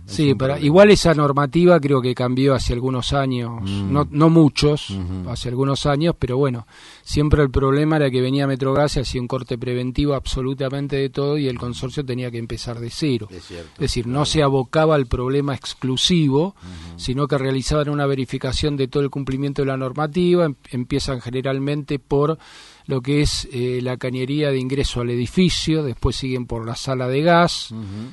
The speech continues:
Speaker 2: y después, bueno, van subiendo a cada una de las unidades funcionales, ¿no?
Speaker 1: Mire qué interesante esta referencia jurisprudencial de la sala K,
Speaker 2: Ah, bien,
Speaker 1: de la
Speaker 2: cambiamos.
Speaker 1: Cámara Nacional
Speaker 2: Muy bien,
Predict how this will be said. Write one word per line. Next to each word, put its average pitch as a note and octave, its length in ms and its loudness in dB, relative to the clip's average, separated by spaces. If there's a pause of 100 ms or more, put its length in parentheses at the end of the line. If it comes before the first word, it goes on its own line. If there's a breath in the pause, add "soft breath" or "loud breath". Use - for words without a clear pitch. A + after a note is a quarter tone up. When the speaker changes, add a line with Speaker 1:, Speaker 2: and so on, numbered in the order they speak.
(120)
Speaker 2:
y A#2 180 -6
después, D3+ 280 0
bueno, B2+ 260 -2
van B2+ 200 -6
subiendo C3+ 420 -2
a B2 60 -4
cada B2+ 180 -2
una C3+ 200 -4
de B2+ 60 -6
las B2 220 -8
unidades B2 380 -4
funcionales, A#2+ 720 -8
¿no? C3+ 240 -10 (480 loud breath)
Speaker 1:
Mire B3+ 300 0
qué G#3 80 -6
interesante F#3 880 -2 (200)
esta A2+ 840 -2
referencia B2+ 480 -6
jurisprudencial A2 680 -2
de C3+ 80 0
la C#3 120 4
sala D#3+ 280 0
K, G2+ 260 0 (420)
Speaker 2:
Ah, C#3+ 180 2
bien, C#3 180 0
Speaker 1:
de G2 60 -2
la G2+ 80 0
Speaker 2:
cambiamos. B2 320 2
Speaker 1:
Cámara A2 200 0
Nacional G#2 460 -4
Speaker 2:
Muy C3+ 80 2
bien, B2 300 -2